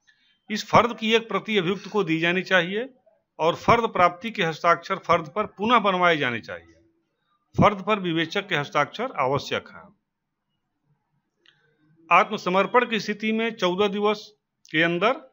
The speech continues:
पुलिस कस्टडी रिमांड की कार्रवाई करना। यदि कोई अभियुक्त, विशेषकर डकैती के मामले में,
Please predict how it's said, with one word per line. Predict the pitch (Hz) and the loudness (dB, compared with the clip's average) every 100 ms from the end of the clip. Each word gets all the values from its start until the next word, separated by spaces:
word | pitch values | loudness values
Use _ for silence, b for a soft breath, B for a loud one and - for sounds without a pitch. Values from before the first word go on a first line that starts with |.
| _ _ _ _ _ - | _ _ _ _ _ -8
पुलिस | 175 220 - | -2 -2 0
कस्टडी | 190 - 180 190 | -2 -2 -4 -2
रिमांड | 175 160 165 156 | -2 2 0 -2
की | 233 | -4
कार्रवाई | 175 135 123 113 | 0 2 2 -2
करना। | 110 95 92 95 - _ _ _ _ _ _ B _ 117 | -6 -10 -12 -18 -20 _ _ _ _ _ _ B _ 0
यदि | 131 190 254 | 2 2 0
कोई | 240 233 | 0 2
अभियुक्त, | 226 185 233 - 269 254 _ _ _ _ _ - | 2 2 -4 -6 -14 -16 _ _ _ _ _ -12
विशेषकर | 135 151 185 - 196 175 | -4 0 -2 0 -2 -2
डकैती | 139 143 165 165 226 | -6 -4 -4 -4 -4
के | 208 | -2
मामले | 180 156 156 156 | 0 0 0 -2
में, | 175 254 | -4 -6